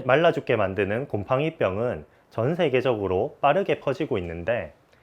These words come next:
우리가 먹고 있는 개량된 바나나는 유전적 다양성이 없어 바나나가 전멸할 정도로 곰팡이 감염병에 매우 취약하기 때문입니다.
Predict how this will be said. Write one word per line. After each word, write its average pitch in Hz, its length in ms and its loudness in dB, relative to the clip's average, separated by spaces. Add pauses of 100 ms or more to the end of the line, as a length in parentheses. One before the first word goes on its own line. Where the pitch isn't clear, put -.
(140)
우리가 165 300 6
먹고 156 300 2
있는 127 220 0
개량된 156 520 0
바나나는 107 720 0 (320)
유전적 156 400 0
다양성이 107 500 0
없어 92 500 -2 (360)
바나나가 113 680 2
전멸할 143 480 0
정도로 110 600 0 (100)
곰팡이 120 440 -4
감염병에 95 800 -4 (260)
매우 151 320 2
취약하기 127 640 -2
때문입니다. 80 640 -6